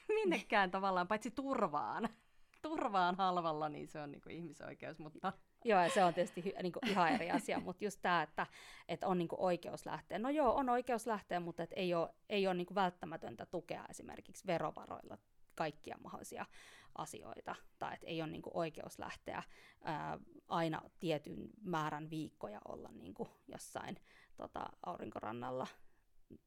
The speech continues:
Speaker 2: tota, vuodessa. Nyt me täällä dissataan kauheasti aurinkorantoja. Ai että, kyllähän se olisi ihanaa elämää.
Speaker 1: Niin.
Speaker 2: Toki siihen liittyy sit taas tosi paljon just tästä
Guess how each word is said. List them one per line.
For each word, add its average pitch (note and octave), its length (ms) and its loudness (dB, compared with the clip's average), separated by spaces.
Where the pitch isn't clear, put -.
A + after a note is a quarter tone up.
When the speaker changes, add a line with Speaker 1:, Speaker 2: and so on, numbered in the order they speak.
Speaker 2:
tota, F3+ 440 -12
vuodessa. D#3+ 480 -2
Nyt D#3+ 140 -8
me D#3 100 -2
täällä D3+ 260 -4
dissataan D#3+ 440 -6
kauheasti E3 340 -10
aurinkorantoja. G3 760 -8
Ai G3 160 -2
että, F3+ 260 -6
kyllähän F#3+ 260 -2
se G#3+ 100 -2
olisi F3+ 180 -2
ihanaa D3 400 -10
elämää. G#3+ 400 -12
Speaker 1:
Niin. F#3+ 500 -4
Speaker 2:
Toki G3+ 220 2
siihen G#3 280 4
liittyy D#3+ 320 0
sit D#3+ 200 -6
taas D3+ 180 -4
tosi D#3+ 200 -4
paljon - 340 -10
just - 160 -12
tästä - 220 -14